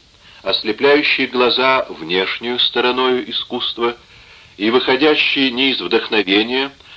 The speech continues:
а из легко воспламеняющейся натуры, так же тихо и незаметно сходит с арены, как шумно и блистательно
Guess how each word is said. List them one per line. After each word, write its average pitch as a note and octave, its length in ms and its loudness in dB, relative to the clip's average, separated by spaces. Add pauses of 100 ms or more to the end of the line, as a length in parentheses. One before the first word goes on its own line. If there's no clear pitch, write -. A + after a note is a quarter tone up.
(140)
а G2 140 2
из G2+ 160 2
легко A#2 400 0
воспламеняющейся G#2 1040 -4
натуры, D#3+ 540 -2 (540)
так E3+ 280 2
же E3+ 160 2
тихо D#3+ 520 0
и A#2 180 -4
незаметно G2 640 0
сходит - 500 -2
с - 120 -4
арены, F3 400 2
как - 280 -2
шумно B2 520 -4
и F2+ 200 -6
блистательно C#3+ 1000 -2